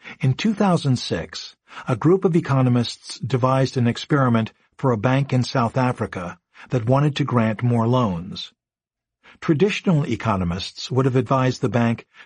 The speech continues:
to lower its interest rate to stimulate demand. Instead, the bank allowed the economists to experiment with various options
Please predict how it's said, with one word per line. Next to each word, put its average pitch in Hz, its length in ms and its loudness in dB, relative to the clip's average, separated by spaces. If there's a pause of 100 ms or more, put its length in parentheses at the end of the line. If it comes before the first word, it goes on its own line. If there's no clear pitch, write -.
to 151 100 0
lower 135 360 4
its 123 240 -4
interest 190 460 -2
rate 98 300 -10 (280)
to 151 120 2
stimulate 104 600 0
demand. 117 600 -2 (760)
Instead, 175 600 0 (320)
the 135 80 0
bank 160 300 2
allowed 156 380 2
the 151 120 4
economists 123 920 -2
to 139 140 2
experiment 123 720 0
with 120 120 2
various 143 540 2
options 156 600 -4